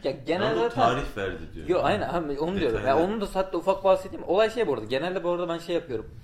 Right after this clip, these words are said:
Speaker 1: Hani en ufak mesela bir kafe açan bir yer böyle, çay kahve, hemen oraya bir tane abla getiriyor. Bir tık da yaşlı mesela böyle. Bir şeyler sallatıyor vesaire. O tamam, un tacirliği veya güzelleme falan Hamza dedin ya, öyle ama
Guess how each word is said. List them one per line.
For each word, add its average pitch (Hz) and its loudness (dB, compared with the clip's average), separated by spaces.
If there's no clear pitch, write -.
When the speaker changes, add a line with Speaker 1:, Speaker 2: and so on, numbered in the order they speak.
Speaker 1:
Hani 196 0
en 214 0
ufak 226 0
mesela 202 -4
bir - -18
kafe 196 -2
açan 185 -2
bir 175 -4
yer 151 0
böyle, 120 -4
çay 160 -2
kahve, 160 -2
hemen 196 -4
oraya 175 -4
bir - -16
tane 180 -6
abla 160 0
getiriyor. 117 -8
Bir - -20
tık - -20
da 123 -6
yaşlı 117 -6
mesela 107 -8
böyle. 151 -4
Bir 233 -10
şeyler 226 2
sallatıyor 208 0
vesaire. 196 -2
O - -4
tamam, 196 -4
un 170 -6
tacirliği 135 -2
veya 135 2
güzelleme 135 0
falan 117 -6
Hamza 117 -10
dedin 127 -10
ya, 101 -10
öyle 131 2
ama 269 -2